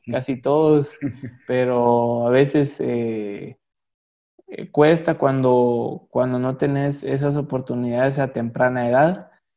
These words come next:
Speaker 1: Entonces, este, fue-,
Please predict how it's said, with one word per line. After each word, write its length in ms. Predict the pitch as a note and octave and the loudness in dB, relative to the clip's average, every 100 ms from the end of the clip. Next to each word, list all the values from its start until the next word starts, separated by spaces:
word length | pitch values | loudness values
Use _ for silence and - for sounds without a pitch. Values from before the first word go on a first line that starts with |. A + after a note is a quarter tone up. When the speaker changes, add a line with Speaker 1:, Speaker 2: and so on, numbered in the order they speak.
| _ _ _ | _ _ _
Speaker 1:
Entonces, 880 | - B2 A#2+ B2+ B2+ C3 B2+ B2 B2 | -8 -4 0 0 2 2 4 2 0
este, 1200 | B2 B2 A#2+ - A#2 A#2 A#2 A2+ A2 A2 G#2+ A#2 _ | -2 -2 -4 -4 0 2 2 0 -2 -6 -8 -12 _
fue-, 300 | B2+ B2+ - | -6 -6 -8